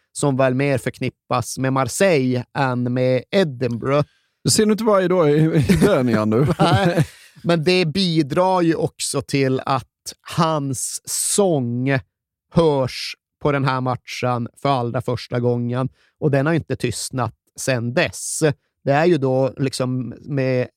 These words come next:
Speaker 1: referens till roulettefinten. "And we got McGinn, Super John McGinn. I just don't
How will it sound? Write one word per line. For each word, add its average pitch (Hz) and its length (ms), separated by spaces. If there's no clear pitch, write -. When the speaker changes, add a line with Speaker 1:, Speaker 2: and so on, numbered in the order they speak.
Speaker 1:
referens 147 840
till 131 360
roulettefinten. 131 1000
"And 147 140
we 151 140
got 131 220
McGinn, 127 400
Super 127 360
John 120 220
McGinn. 117 440
I - 100
just 135 320
don't 127 160